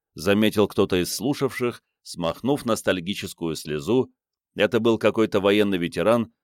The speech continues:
с жидкими наградными планками на пиджаке.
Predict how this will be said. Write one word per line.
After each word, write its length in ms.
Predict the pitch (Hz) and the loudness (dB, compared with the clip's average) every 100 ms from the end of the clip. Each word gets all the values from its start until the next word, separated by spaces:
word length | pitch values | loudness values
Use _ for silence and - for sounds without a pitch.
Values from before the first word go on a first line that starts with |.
| _ | _
с 120 | 87 | -14
жидкими 460 | 82 139 143 139 127 | -4 -4 -2 -2 0
наградными 600 | 104 90 90 73 110 113 | 0 0 -2 0 0 0
планками 520 | - 87 90 85 85 | 0 0 0 -4 -4
на 120 | 85 | -4
пиджаке. 600 | 80 85 80 87 85 71 | -4 -4 -2 -2 0 -2